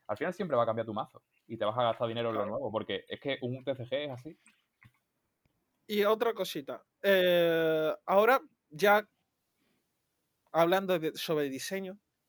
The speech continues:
Speaker 2: este nuevo, nueva etapa de Vanguard viene de la mano con un nuevo anime, por lo que se ve, ¿no?
Speaker 1: Sí.
Speaker 2: Y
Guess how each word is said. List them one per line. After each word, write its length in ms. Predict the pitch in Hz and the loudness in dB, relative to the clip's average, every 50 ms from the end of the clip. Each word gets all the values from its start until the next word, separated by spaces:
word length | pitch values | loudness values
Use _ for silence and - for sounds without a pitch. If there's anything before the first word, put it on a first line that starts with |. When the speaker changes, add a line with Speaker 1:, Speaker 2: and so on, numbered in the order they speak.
| _ _ _ _ _ _ _ _ _ _ _ _ _ _ _ - 196 | _ _ _ _ _ _ _ _ _ _ _ _ _ _ _ -4 -4
Speaker 2:
este 220 | 226 233 - 277 240 | -4 -2 -4 -4 -2
nuevo, 1040 | 233 240 240 226 226 220 208 208 208 202 202 190 196 196 185 190 185 180 180 - - _ _ _ _ _ _ _ | 2 2 4 4 4 4 4 4 2 2 0 0 0 0 0 -2 -2 -6 -8 -12 -16 _ _ _ _ _ _ _
nueva 400 | - 180 196 208 214 214 202 196 | -10 -4 0 2 2 4 4 4
etapa 460 | 190 175 - 202 190 190 - 196 185 185 | 4 4 4 2 2 4 4 2 0 0
de 120 | 180 180 | 0 -2
Vanguard 640 | 175 185 185 185 185 185 175 170 165 160 160 165 160 _ _ _ _ _ _ _ | -2 -2 -2 -2 -4 -4 -2 -2 -2 -4 -6 -8 -12 _ _ _ _ _ _ _
viene 560 | 160 156 180 185 185 185 180 175 165 - _ _ _ _ _ _ _ _ | -8 -4 -2 -2 0 0 -2 -4 -4 -8 _ _ _ _ _ _ _ _
de 160 | 156 160 170 | -4 -2 0
la 100 | 160 160 | 0 0
mano 500 | 165 170 170 170 160 151 143 127 - - _ _ | 0 0 0 0 -2 -4 -6 -8 -10 -16 _ _
con 160 | _ 156 156 | _ -6 -6
un 300 | 165 165 160 156 147 147 | -4 -4 -6 -8 -8 -10
nuevo 340 | 143 135 139 147 139 139 - | -10 -10 -8 -8 -8 -10 -10
anime, 440 | 143 147 180 254 269 165 98 - _ _ _ | -10 -8 -6 -6 -6 -8 -10 -14 _ _ _
por 120 | _ 131 123 | _ -12 -12
lo 100 | 120 113 | -12 -12
que 80 | 120 | -14
se 140 | - - 117 | -14 -10 -2
ve, 180 | 156 220 240 214 | 0 0 0 0
¿no? 220 | 220 277 381 - _ _ _ _ _ _ _ _ _ _ _ _ _ _ _ _ | -2 -6 -6 -8 _ _ _ _ _ _ _ _ _ _ _ _ _ _ _ _
Speaker 1:
Sí. 220 | - 110 87 - - _ _ _ _ _ _ _ _ _ _ _ _ _ _ _ _ _ _ _ _ _ | -12 -12 -12 -12 -16 _ _ _ _ _ _ _ _ _ _ _ _ _ _ _ _ _ _ _ _ _
Speaker 2:
Y 300 | - 269 269 277 330 - | -4 -2 -2 -2 -6 -10